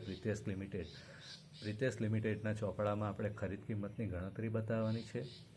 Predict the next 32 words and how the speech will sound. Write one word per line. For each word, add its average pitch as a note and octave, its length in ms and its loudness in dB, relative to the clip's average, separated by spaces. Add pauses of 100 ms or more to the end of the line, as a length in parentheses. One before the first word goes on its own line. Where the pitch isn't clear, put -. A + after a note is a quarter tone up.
(340)
આમનોંધ G#2+ 420 2
લખવાની A2+ 440 2
છે A#2+ 140 0
અને G2+ 100 2
નવું F#2+ 320 0
પાકું G2 340 0
સરવૈયું F2 340 -2
પણ D#3 140 4 (220)
બનાવવાનું F2 520 -2
છે. D3+ 100 -2 (540)
આ A2+ 120 8
પ્રશ્ન A2+ 260 0 (140)
ગુજરાત G2+ 320 6 (100)
યુનિવર્સિટીની G#2+ 800 4 (120)
એફ - 160 -8
વાય A#2+ 200 4
બીકોમ A2 320 4 (180)
એપ્રિલ A#2+ 380 0
બે G#2+ 60 6 (120)
હજાર G#2 240 4
સોળની G#2 420 4
યુનિવર્સિટી G#2+ 680 2
પરીક્ષામાં F#2+ 600 -2 (140)
પૂછાયેલો F2 480 -2 (100)
છે, - 80 -16 (120)
બરાબર. A3 240 -2 (440)
તો G2+ 80 -6 (140)
હવે A2 160 4
આપણે G#2 260 4
એની G2+ 180 0
ગણતરી F#2+ 420 -2
કરીએ A2 280 -4